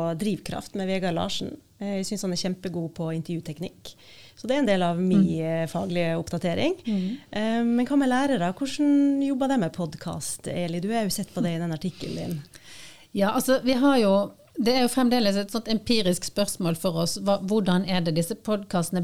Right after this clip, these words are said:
Speaker 3: brukes og lander og sånn? Så det, det vet vi ikke nok om enda, men det er jo noe vi har lyst til å forske på. Men det vi vet, det er at de bru-, altså, de spilles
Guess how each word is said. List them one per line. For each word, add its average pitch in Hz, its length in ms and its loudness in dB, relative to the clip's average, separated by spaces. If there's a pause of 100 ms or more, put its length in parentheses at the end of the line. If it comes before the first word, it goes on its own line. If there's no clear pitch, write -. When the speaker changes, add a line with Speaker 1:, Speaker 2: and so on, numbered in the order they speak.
Speaker 3:
brukes 196 880 -2
og 185 100 -4
lander 180 460 2
og 165 100 0
sånn? 180 160 -4
Så 202 140 -6
det, 220 260 0
det 214 140 2
vet 196 300 0
vi 147 120 -6
ikke 160 200 0
nok 175 220 0
om 170 100 4
enda, 156 220 2
men 175 200 0
det 190 100 0
er 185 140 0
jo 185 60 0
noe 175 160 0
vi 180 80 2
har 170 80 2
lyst 175 200 -2
til 147 80 -4
å - 40 -10
forske 160 340 -6
på. 147 200 -2 (600)
Men 220 140 2
det 247 140 4
vi 254 100 6
vet, 359 420 0
det 262 280 2
er 226 80 4
at 185 120 -2
de 240 200 2
bru-, 247 260 4
altså, 247 280 2
de 269 140 0
spilles 269 480 4